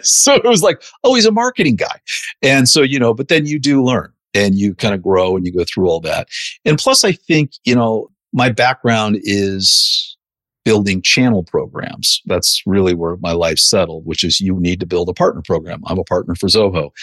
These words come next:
So how do these companies decide what their partners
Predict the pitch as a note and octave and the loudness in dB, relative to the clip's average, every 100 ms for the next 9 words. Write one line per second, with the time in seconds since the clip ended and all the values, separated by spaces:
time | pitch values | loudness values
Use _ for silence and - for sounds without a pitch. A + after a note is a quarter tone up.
0 | - - - - E2+ A#2+ A2+ A2+ G#2 G2+ | -14 -10 -2 0 2 2 2 0 -2 -2
1 | G2 F#2 F#2 - F#2+ F2 F#2 - G2+ - | -2 -4 0 0 0 -2 -4 -2 -2 0
2 | G2 - F2+ - | -4 -2 -4 -4